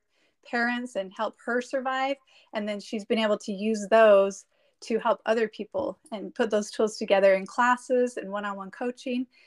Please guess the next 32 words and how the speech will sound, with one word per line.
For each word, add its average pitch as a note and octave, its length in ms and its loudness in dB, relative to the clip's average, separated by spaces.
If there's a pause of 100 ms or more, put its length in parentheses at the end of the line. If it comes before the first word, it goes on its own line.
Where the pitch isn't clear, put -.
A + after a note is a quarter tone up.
(220)
And A#3 100 -8
she C4 180 -4
really C#4+ 220 4
helps - 300 0
other A3 260 -2
mothers G3 440 -4
who A3 120 -8
are G#3 80 -4
struggling G3+ 560 -6
to - 160 -10
enjoy F#3 340 0
life, F3+ 320 -4 (400)
even B3 320 4
when B3 120 4
their A#3 180 0
family A3+ 400 0
members F#3+ 400 -4
are G#3 100 -4
doing G3 360 -6 (120)
dumb G3 240 0
things. G#3+ 480 -6
<laughs> - 20 8 (380)
Uh, D#4 920 4
she D#4 240 4
had D4+ 200 2
to D#4 120 -2
put C#4 180 0
those A#3 240 -2
tools D#4 300 -2
to A#3+ 100 -4
test G#3 480 -6 (320)
when B3+ 500 -2